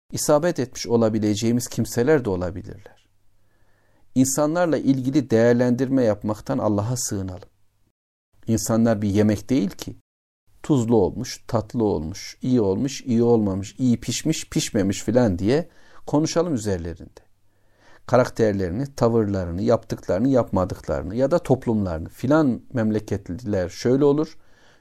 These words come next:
filanlar böyle olur, onların da şurası pek kötüdür filan diye değerlendirme yapalım ki bu pek meşhurdur. Bizim böyle bir hakkımız yok. İlla bir şeyler söyleyeceksek bireyler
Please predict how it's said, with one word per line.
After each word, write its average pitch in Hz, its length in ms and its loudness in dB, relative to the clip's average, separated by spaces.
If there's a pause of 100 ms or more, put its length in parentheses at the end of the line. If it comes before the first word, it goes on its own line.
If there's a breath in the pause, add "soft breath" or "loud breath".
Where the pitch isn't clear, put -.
filanlar 131 580 4
böyle 131 280 4
olur, 117 240 0
onların 131 520 4
da 107 60 -2
şurası - 380 -2
pek 147 220 -2
kötüdür 113 400 -2
filan 107 420 0
diye 151 260 0 (680 soft breath)
değerlendirme 131 600 4
yapalım 160 400 2
ki 147 200 -6
bu 151 100 2
pek 147 220 0
meşhurdur. - 720 -10 (1400)
Bizim 117 280 4
böyle 131 200 4
bir 110 60 -6
hakkımız 120 480 0
yok. 95 160 -4 (100)
İlla 117 560 2 (220)
bir 120 100 2
şeyler 127 360 0
söyleyeceksek 110 1000 -2 (640 soft breath)
bireyler 113 540 4